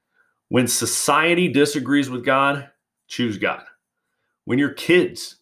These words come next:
disagree with the Bible, choose the Bible. When your neighbor disagrees with Jesus, choose Jesus. Pick a side. I heard a, uh, lady speak a couple nights ago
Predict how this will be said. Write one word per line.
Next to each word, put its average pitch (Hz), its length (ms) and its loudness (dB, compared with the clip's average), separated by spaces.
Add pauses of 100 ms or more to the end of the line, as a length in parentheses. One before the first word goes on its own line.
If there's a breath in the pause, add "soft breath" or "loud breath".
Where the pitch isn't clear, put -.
(160)
disagree 120 540 -4
with 123 200 -4
the 123 60 -6
Bible, 117 480 -2 (400)
choose 120 420 0
the 113 80 -4
Bible. 110 500 -4 (460)
When 120 140 -2
your 127 100 2
neighbor 131 340 0
disagrees 127 600 -4
with 123 100 -8
Jesus, 113 500 -4
choose 101 380 -6
Jesus. 92 460 -8 (640 soft breath)
Pick 127 360 -2
a 104 100 -6
side. 82 500 -4 (1160 soft breath)
I 117 200 0
heard 123 220 4
a, 110 180 4
uh, 95 420 0
lady 120 240 2
speak 123 400 -2
a 98 60 -8
couple 113 280 -4
nights 104 300 -4
ago 101 500 -2